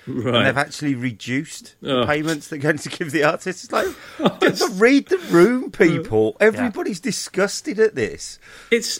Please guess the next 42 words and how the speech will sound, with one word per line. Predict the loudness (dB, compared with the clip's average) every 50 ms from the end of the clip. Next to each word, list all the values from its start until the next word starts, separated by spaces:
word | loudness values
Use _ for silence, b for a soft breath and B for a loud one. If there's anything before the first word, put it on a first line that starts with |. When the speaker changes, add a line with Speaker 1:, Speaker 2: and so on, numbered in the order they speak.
| -6 -6
Speaker 1:
it's | -6 -6 -2 -2
incredible. | -2 -2 -2 -2 0 0 2 2 2 2 0 0 2
Now, | 2 2 2 0 -2
the, | -2 0 0 0 2 2
the | 2 2
other | 2 0
thing | 0 -2 0 0 0
that | 0 -2 -2 -2
I | -2 -2 -2
find | -2 -2 -4 -2 -2 -4
interesting | -6 -4 -4 -6 -6 -4 -6 -6
is, | -4 -4
you | -4 -2
know, | -2 -2
like, | -2 -2 -4 -4 -2 4
Audible. | 8 10 10 10 8 4 0 -4 -4 -6 -6 -8 -12 _ _ _ _ _ b b b b b b b b
Speaker 2:
Yeah. | 0 0 0 0 0
Speaker 1:
I, | -2 -2 -2 -2 -2 -4 -2 0 2 2
I | 2
don't | 4 2
know | 2
if | 0 0 -2
you | 0
guys | 0 0 0 -2 -4
subscribe | -8 -10 -12 -8 -4 -2 -2 -2 -2 -2
to | -2 0 0 2 2
Audible, | 0 -2 -4 -6 -8 -6
but | -4 -6 -6 B B B B B B B B _ _ -8
th-, | -8 -8 -4
that | -4 -4 -4 -4 -6 -8 -14 _ _ _ _ -20
thing | -8 0 2 4 4 4 0 -2 -4 -8 -10
sh-, | -14 -16 -16 -14 -8
you | -4 -2 2 4
would | 4 4
have | 2 0 -2
thought | 2 4 4 4 2 0
would | -4 -2 -2
get | -2 -2 0 -2
ripped | -4 0 2 2 2 0 -2 -4 -4 -2
off | -2 -2 -4 -8 -16 -20 -20 -20 -20 _ -16
merc-, | -10 -4 0 2 2 2 2 0 -2 -8 -16 -20 -20 -12 -6
mercis-, | -2 -2 -2 -2 -2 -6 -8 -10